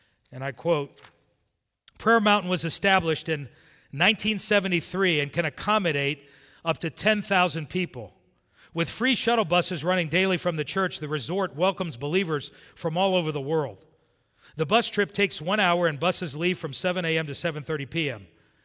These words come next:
Popular with older devotees, some people stay at the resort for a couple of days while others go for a day trip."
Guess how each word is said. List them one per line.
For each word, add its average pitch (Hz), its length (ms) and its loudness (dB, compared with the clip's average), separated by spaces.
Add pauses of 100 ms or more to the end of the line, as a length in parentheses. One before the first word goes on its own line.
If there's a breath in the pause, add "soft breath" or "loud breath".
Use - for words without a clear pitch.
(260 loud breath)
Popular 214 420 2
with 180 160 2
older 196 280 0
devotees, 170 680 -2
some 185 200 0
people 170 260 -4
stay 180 240 0
at 175 80 2
the 165 80 -6
resort 156 360 -2
for 160 140 -6
a 139 40 -6
couple 160 280 -4
of 147 80 -2
days 160 340 0
while 143 160 -4
others 160 280 -4
go 170 160 -2
for 151 160 -8
a 143 40 -8
day 156 240 -2
trip." 127 300 -14